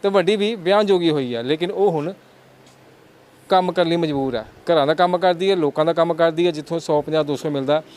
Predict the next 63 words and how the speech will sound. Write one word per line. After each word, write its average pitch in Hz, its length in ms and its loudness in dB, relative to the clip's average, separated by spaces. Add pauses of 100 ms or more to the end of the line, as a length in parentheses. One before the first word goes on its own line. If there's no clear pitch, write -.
(320)
ਕੰਮ 214 220 4
ਕਰਕੇ 202 220 2
ਲਿਆਉਂਦੀ 180 260 2
ਹੈ 175 40 -2
ਤੇ 196 60 -2
ਘਰ 202 160 2
ਦਾ 151 120 0
ਗੁਜ਼ਾਰਾ 143 300 0
ਕਰਦੀ 131 240 -4
ਹੈ। 139 40 -4
ਨਾਲ 170 240 4
ਦਾ 220 100 2
ਕਮਰਾ 214 220 0
ਇੱਕ 196 80 -2
ਵਾਰ 196 100 -2
ਮੈਂ 190 140 0
ਵਿਖਾ 139 240 -2
ਦਿਆਂ, 165 120 0
ਨਾਲ 156 220 2
ਦੇ 165 80 -2
ਕਮਰੇ 156 240 -2
ਦੇ 156 100 -2
ਹਾਲਾਤ 139 340 2
ਤੁਸੀਂ 175 180 -4
ਦੇਖ 156 200 0
ਸਕਦੇ 156 240 0
ਹੋ 165 60 -2
ਕਿਸ 151 140 -2
ਤਰ੍ਹਾਂ 156 140 2
ਨੇ। 180 120 0 (560)
ਪਾਣੀ 202 240 4
ਭਰਿਆ 208 260 4
ਹੋਇਆ 196 140 4
ਸੀ, 208 320 -8 (120)
ਚਿੱਕੜ 226 280 2
ਹੋਇਆ 175 220 4
ਦਾ, 185 120 -2
ਕਿਉਂਕਿ 202 260 -2
ਮੀਂਹ 190 180 2
ਦਾ 202 80 2
ਸਾਰਾ 175 260 0
ਪਾਣੀ 170 380 -2 (360)
ਉੱਥੇ 190 360 2 (320)
ਅੰਦਰ 190 160 4
ਵੜ 180 180 4
ਗਿਆ 151 160 2
ਸੀਗਾ, 123 380 -6
ਕਿਉਂਕਿ 156 180 2
ਦੋ 220 160 2
ਦੋ 233 120 4
ਫੁੱਟ, 220 200 -2
ਢਾਈ 214 120 0
ਢਾਈ 196 140 -2
ਫੁੱਟ 190 200 -6
ਥੱਲੇ 175 240 -2
ਕਮਰੇ 165 300 0
ਨੇ 202 140 -4 (540)
ਤੇ 190 80 0
ਛੱਤਾਂ 190 360 2
ਵੀ 233 100 4
ਡਿੱਗਣ 180 300 -2
ਵਾਲੀਆਂ 151 320 0
ਵੀ, 147 80 -4